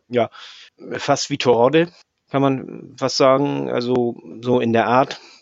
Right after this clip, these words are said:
reiner Boxspieler. Und der macht die Tore.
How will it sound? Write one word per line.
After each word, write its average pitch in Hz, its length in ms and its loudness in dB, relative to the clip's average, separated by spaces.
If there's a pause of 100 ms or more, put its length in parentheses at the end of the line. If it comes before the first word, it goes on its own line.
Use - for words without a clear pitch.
(420)
reiner 113 340 -2
Boxspieler. 139 680 0 (840)
Und 110 560 -4
der 113 260 -2
macht 113 200 -4
die 110 80 -6
Tore. 135 440 2